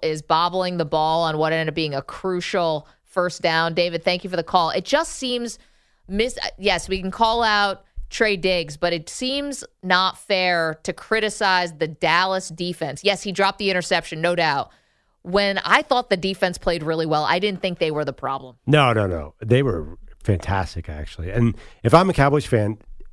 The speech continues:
Speaker 2: as sad as I am about this game and as worried I, as I am about all the issues, Micah Parsons feels like a player who's gonna win a Super Bowl at some point. Kinda like Aaron Donald eventually led the Rams.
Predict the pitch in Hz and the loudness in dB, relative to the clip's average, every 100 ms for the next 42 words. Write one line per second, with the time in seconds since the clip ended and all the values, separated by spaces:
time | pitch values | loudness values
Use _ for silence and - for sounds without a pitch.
0 | - 120 107 - 135 139 131 127 113 113 | -4 -2 0 4 6 6 4 4 4 2
1 | 113 117 - 123 117 98 87 107 110 107 | 2 0 2 2 4 0 0 2 4 4
2 | 101 104 - 107 117 113 110 107 107 104 | 2 0 -2 0 2 4 2 2 2 2
3 | 104 110 - 156 - - _ _ _ 117 | 2 0 0 0 -2 -12 _ _ _ 2
4 | 151 110 113 107 - 78 76 71 - _ | 2 2 2 2 2 -4 -6 -8 -16 _
5 | _ _ _ _ - 151 127 110 107 - | _ _ _ _ 2 4 6 2 0 0
6 | 120 110 95 - 87 87 82 - 82 73 | 2 2 0 0 0 2 0 -2 -4 -4
7 | 80 82 - 80 78 76 - 143 165 143 | -4 -4 -4 -4 -6 -10 0 4 4 2
8 | 127 127 110 107 117 107 104 107 117 101 | 4 4 4 4 4 2 2 2 0 0
9 | 98 95 92 98 101 | 0 0 0 0 -4